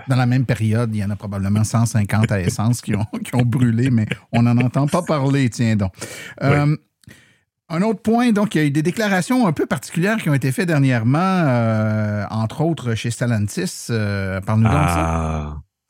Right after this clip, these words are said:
Speaker 2: Carlos Tavares. Carlos Tavares a toujours quelque chose à dire. Carlos Tavares, c'est le patron de, de Stellantis. Stellantis, c'est le grand groupe qui regroupe chez nous, euh,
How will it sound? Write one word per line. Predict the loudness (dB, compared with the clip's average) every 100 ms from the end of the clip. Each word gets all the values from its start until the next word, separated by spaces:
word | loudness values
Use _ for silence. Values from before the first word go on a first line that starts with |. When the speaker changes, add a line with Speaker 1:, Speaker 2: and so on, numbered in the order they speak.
| _ _ _ _ -2
Speaker 2:
Carlos | 2 4 2
Tavares. | 0 0 0 0 -2 -4 -8 -2
Carlos | 2 2
Tavares | 2 0 0 0 0 -2
a |
toujours | -2 0 2 2
quelque | -2 -4
chose | -4 -2 0
à | -2
dire. | -2 -2
Carlos | 0 2 2
Tavares, | 2 0 0 0
c'est | -2
le | -4
patron | -6 0 0
de, | 2 0
de | 0
Stellantis. | -2 0 -2 -2 -2
Stellantis, | -2 -4 -2 -4
c'est | -4
le |
grand | -2 0
groupe | 2 2 0
qui | -6 -6 -4
regroupe | -2 0 0
chez | 0 0
nous, | 2
euh, | 2